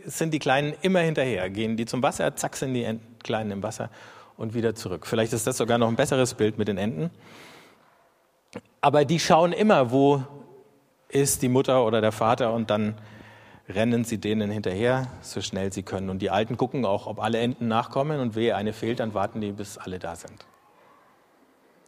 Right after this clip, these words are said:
Also so ein dezentriertes Selbst. Aber weil, wa-, wir können deswegen uns selber aus dem Mittelpunkt unserer Welt rausnehmen, weil wir wissen,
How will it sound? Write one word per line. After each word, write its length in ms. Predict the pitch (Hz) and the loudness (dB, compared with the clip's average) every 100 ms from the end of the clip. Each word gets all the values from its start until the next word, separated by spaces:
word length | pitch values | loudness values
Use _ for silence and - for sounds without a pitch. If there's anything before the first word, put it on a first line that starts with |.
| _ - _ _ _ _ _ _ _ _ _ _ _ _ _ _ _ _ _ _ _ _ _ | _ -20 _ _ _ _ _ _ _ _ _ _ _ _ _ _ _ _ _ _ _ _ _
Also 320 | - 123 120 113 | 0 2 2 0
so 300 | - 147 147 | 2 2 2
ein 480 | 131 139 139 127 120 - - - - _ _ _ _ _ _ _ _ _ _ _ _ | 2 2 0 -6 -8 -14 -18 -20 -20 _ _ _ _ _ _ _ _ _ _ _ _
dezentriertes 1000 | 131 135 131 - 123 117 131 117 113 104 | 0 2 2 0 0 -2 0 0 0 -4
Selbst. 440 | 101 90 90 - 120 | 0 0 -2 -2 2
Aber 260 | 123 117 | 2 4
weil, 300 | 123 147 185 - - - - - | 4 4 4 -2 -16 -20 -20 -2
wa-, 300 | 127 151 - | 2 2 2
wir 140 | 147 | 0
können 300 | 170 160 139 | 2 0 2
deswegen 760 | 156 202 - 196 185 180 160 151 | 2 2 2 2 4 0 0 -2
uns 300 | 156 165 151 | 0 0 2
selber 360 | 143 165 175 143 | 4 6 6 4
aus 160 | 147 | 2
dem 100 | - | 2
Mittelpunkt 400 | 147 185 156 165 | 0 0 -4 -4
unserer 240 | 143 143 127 | -2 -2 2
Welt 180 | 131 120 | 2 4
rausnehmen, 720 | 123 185 180 175 170 170 175 - - | 2 2 0 0 0 -4 -10 -10 2
weil 500 | 120 127 160 147 135 | 4 6 4 2 0
wir 160 | 135 | 2
wissen, 440 | 131 - 196 220 | 0 0 0 -2